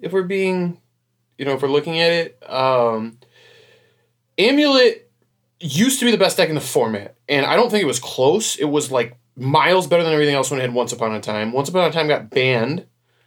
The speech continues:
uh, and it was still really good with Field of the Dead without Once Upon a Time. And then Field of the Dead got banned, and it just, like, disappeared from existence.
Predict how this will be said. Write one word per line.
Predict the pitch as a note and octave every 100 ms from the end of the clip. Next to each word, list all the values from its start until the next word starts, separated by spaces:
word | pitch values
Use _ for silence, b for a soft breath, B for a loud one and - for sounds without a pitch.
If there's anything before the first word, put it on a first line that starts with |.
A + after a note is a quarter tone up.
| _ _ _ _ _
uh, | C3+ C3 B2+ B2 B2 A#2+ - _
and | C#3+
it | D#3
was | D#3+
still | - F#3+
really | A#2+ C#3 F#3+ F3+ D#3+
good | D3 C#3
with | B2+
Field | D#3 C3
of | A2
the |
Dead | A2 G#2+ G#2
without | B2+ A#2+
Once | A2+ A2
Upon | - A2
a |
Time. | - G#2+ F#2+ B2+ - _ _ _ _ -
And | C#3+
then | F#3
Field | F#3 B3 C#4
of |
the | A3+
Dead | G3 D#3+
got | E3 D3
banned, | C#3+ C#3
and | B2+
it | B2
just, | A#2 B2
like, | A#2+
disappeared | B2+ B2+ B2+ B2+ A#2
from | A2+
existence. | G2+ G#2+ G#2+ - - - -